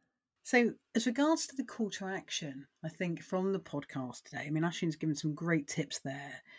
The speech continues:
there is different aspects, and depending on where you're on your journey as to how much you've already been using social selling or whether you've not been using it at all yet, there is going to be some social selling training which is available to the specialists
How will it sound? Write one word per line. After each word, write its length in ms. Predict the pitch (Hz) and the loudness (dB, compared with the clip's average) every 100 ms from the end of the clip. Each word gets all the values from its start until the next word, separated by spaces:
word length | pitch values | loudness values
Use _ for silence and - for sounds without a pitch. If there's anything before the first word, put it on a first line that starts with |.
| - - - | -20 -14 2
there 180 | 202 220 | 6 8
is 360 | 285 262 - - 165 | 8 6 2 -2 -2
different 320 | 202 - 139 | -2 -2 -4
aspects, 580 | 175 175 - 143 - 160 | -2 -2 -2 -4 -2 -2
and 80 | 147 | -2
depending 340 | 165 180 175 | -2 -4 -4
on 100 | 170 | -4
where 140 | 170 | -2
you're 240 | 170 160 160 | 0 0 0
on 100 | 156 | -2
your 180 | 156 143 | -2 -2
journey 540 | 156 151 175 196 175 | -2 0 0 0 -2
as 160 | 139 - | -2 -4
to 200 | 147 143 | -6 -4
how 140 | 160 | 0
much 280 | 160 147 - | 0 0 0
you've 200 | 160 147 | 0 2
already 200 | 151 143 | 2 2
been 200 | 139 139 | 4 4
using 360 | 160 175 170 165 | 4 2 2 0
social 360 | - 160 170 | 0 0 0
selling 400 | 160 165 165 165 | 0 2 2 2
or 80 | 143 | 0
whether 180 | 147 151 | 0 0
you've 120 | 143 | 0
not 200 | 165 - | 0 0
been 140 | 160 156 | 2 4
using 300 | 151 151 - | 2 0 -2
it 60 | |
at 140 | 151 190 | -2 2
all 160 | 190 | 2
yet, 340 | 131 113 - - - - - - _ | 0 -6 -8 -14 -20 -20 -20 -20 _
there 200 | 175 185 | 6 10
is 160 | 233 233 | 8 8
going 240 | 208 208 | 4 4
to 100 | - | 4
be 320 | 175 160 156 156 _ - - | 6 8 8 4 _ -20 -4
some 160 | - 170 | 0 4
social 340 | 180 175 175 | 4 4 2
selling 320 | 160 160 160 | 2 4 4
training 480 | 156 160 156 151 151 | 4 2 2 2 0
which 200 | 151 - | -2 -4
is 80 | 156 | -4
available 580 | 143 156 160 151 147 143 | -2 -2 -2 -2 -2 -4
to 100 | 151 | -4
the 100 | 147 | -4
specialists 640 | - 156 - 127 - - | -2 -2 -2 -4 -4 -4